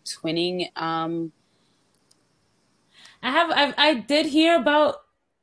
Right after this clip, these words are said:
Speaker 2: Kylie and that girl. I always forget about her. Um,
Speaker 1: Mm-hmm. I
Speaker 2: just,
Speaker 1: don't know her name
Speaker 2: yeah,
Speaker 1: either.
Speaker 2: <laughs> it doesn't matter. Um, and then the, the, the cover of that, of the vinyl, I he-, did hear about that.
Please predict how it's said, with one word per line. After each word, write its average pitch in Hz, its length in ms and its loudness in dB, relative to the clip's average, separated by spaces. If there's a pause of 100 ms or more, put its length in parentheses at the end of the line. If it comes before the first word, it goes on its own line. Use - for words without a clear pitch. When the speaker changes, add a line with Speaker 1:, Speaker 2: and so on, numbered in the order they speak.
(720)
Speaker 2:
Kylie 262 440 -2
and 240 120 -2
that 214 180 -2
girl. 202 480 -2 (340)
I - 40 -12
always 202 240 -4
forget 185 240 -4
about 160 300 -6
her. 156 260 -10 (520)
Um, 285 280 0
Speaker 1:
Mm-hmm. 294 140 2 (240)
I - 40 -8
Speaker 2:
just, - 80 0
Speaker 1:
don't 180 100 -2
know 170 120 -2
her 160 60 -6
name 156 180 -2
Speaker 2:
yeah, 190 120 -2
Speaker 1:
either. - 200 -4 (720)
Speaker 2:
<laughs> - 0 -
it 285 560 4
doesn't 269 280 6
matter. 196 240 2 (520)
Um, 220 640 -2 (580)
and 240 300 2
then 247 140 6
the, 226 80 4
the, 202 920 2
the 190 120 -4
cover 214 340 2
of 190 200 0
that, 175 240 0 (160)
of 185 160 -2
the 185 80 4
vinyl, 165 580 -2
I 190 100 -2
he-, 208 200 0 (120)
did 226 160 4
hear 233 140 6
about 185 240 2
that. 175 260 -2